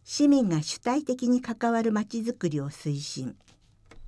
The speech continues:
丸五、市民力を生かしたまちづくりは、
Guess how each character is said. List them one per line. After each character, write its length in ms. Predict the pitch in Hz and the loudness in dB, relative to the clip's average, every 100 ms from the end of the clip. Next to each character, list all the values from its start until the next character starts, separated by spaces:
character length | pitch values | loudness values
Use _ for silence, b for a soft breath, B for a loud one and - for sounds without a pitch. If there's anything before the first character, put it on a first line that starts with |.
| - - - - - - - _ _ - _ _ - | -18 -20 -20 -20 -20 -20 -20 _ _ -20 _ _ 0
丸 320 | 202 226 254 | 4 4 4
五、 240 | - 214 - | 6 4 0
市 240 | - - 254 | -14 -2 4
民 260 | 269 320 | 8 8
力 360 | 320 247 - 170 | 8 4 2 2
を 80 | 151 | 2
生 260 | - - | 0 -12
か 180 | - 202 | 0 0
し 80 | 208 | 2
た 120 | 175 | 2
ま 120 | 160 | 2
ち 120 | 160 202 | 2 -2
づ 160 | 185 | -2
く 120 | - | -2
り 120 | 143 143 | 0 0
は、 180 | 143 | -4